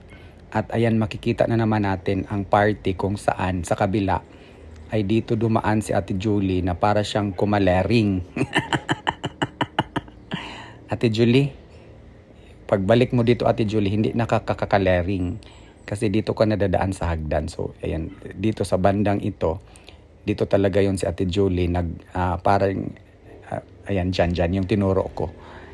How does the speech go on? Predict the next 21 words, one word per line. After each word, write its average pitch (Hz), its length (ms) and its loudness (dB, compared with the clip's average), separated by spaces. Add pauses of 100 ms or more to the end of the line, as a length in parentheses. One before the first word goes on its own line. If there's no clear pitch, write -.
(280)
Yan 104 160 2
talaga 95 400 2
yung 92 400 0 (240)
paano 98 240 2
siya 92 240 0
pababa 92 560 2
ay 92 160 -2
talagang 95 640 -2 (340)
<laughs> - 460 -12
nakita 104 320 2
niyo 104 200 2
yun, 101 100 0
di 90 80 -4
ba? 90 180 -6
So, - 160 -6
dito 110 320 0
sa, - 240 -2
ah, - 480 0
di 98 80 4
ba? 80 240 0 (480)
Yan. - 1160 -10